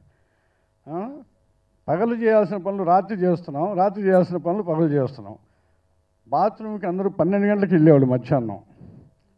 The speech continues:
స్నానం చేసేవాళ్ళు పదకొండు గంటలకు చే-, ఇంటికి వచ్చాక పరిస్థితి అంతా మారిపోయింది అందరిది. ఒక రకంగా గ్రాఫ్ అంతా అయిపోయి కంగారు పడ్డాం. నేను మా ఆవిడతో చెప్పా, "మా పరిస్థితి అసలు బాగాలేదు,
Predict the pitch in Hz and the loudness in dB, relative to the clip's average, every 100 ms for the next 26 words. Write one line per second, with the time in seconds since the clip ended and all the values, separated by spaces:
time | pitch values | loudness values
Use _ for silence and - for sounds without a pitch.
0 | _ 147 180 202 196 180 180 175 196 180 | _ 0 0 2 2 2 2 2 2 0
1 | 160 190 180 185 180 165 - - _ _ | 0 2 2 2 2 0 -2 -16 _ _
2 | _ _ _ - 160 208 214 170 - 104 | _ _ _ -10 -6 -2 2 0 0 -8
3 | - - _ _ _ _ _ 175 196 240 | -10 -20 _ _ _ _ _ -8 -6 -8
4 | 208 185 196 220 208 185 160 175 175 147 | -6 0 0 0 -2 -2 -2 -2 -4 -6
5 | 139 156 185 196 170 147 165 175 165 160 | -8 -10 -8 -8 -4 2 2 0 -4 -4
6 | 156 165 170 254 - _ _ _ _ 156 | -4 -6 -10 -10 -18 _ _ _ _ -2
7 | 175 175 151 147 120 120 101 - - - | 2 4 2 -2 -6 -16 -20 -20 -20 -20
8 | - - - 147 156 147 156 202 190 170 | -20 -20 -14 -6 -2 2 2 2 2 -2
9 | 143 139 135 107 - _ _ _ _ _ | -4 -4 -4 -4 -8 _ _ _ _ _
10 | _ _ 131 120 143 165 190 160 131 127 | _ _ -4 -2 -2 -2 -4 -4 0 4
11 | 165 170 135 131 208 220 92 | 4 6 2 0 -4 -4 -8